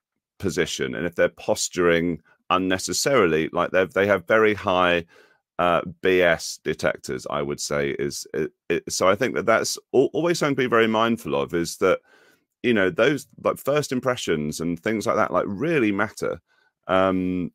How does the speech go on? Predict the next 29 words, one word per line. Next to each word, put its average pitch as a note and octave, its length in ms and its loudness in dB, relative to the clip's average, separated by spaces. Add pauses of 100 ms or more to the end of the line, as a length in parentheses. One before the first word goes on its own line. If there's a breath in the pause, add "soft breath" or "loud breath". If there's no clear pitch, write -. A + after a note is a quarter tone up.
so, F#2+ 420 2
uh, F#2 220 6
yeah, G#2 220 2
you G2+ 160 0
know, D#2 220 0 (100)
ha-, - 280 -2
hats - 340 -2
off G#2+ 140 2
to - 140 -4
anyone E2 520 0
that's, - 340 -4
that's - 160 -4
doing E2+ 340 0
it D2+ 160 -4 (300)
as E2 100 -2
well F#2 140 4
as F2+ 140 0
you G#2+ 120 4
guys G2 280 2
are, G2+ 360 2
and E2+ 200 0 (400 soft breath)
to - 100 -6
all G#2 200 2
those F#2+ 300 4
sort - 120 -4
of - 80 -6
people F#2 280 -2
that F2 100 -2
are, E2+ 160 2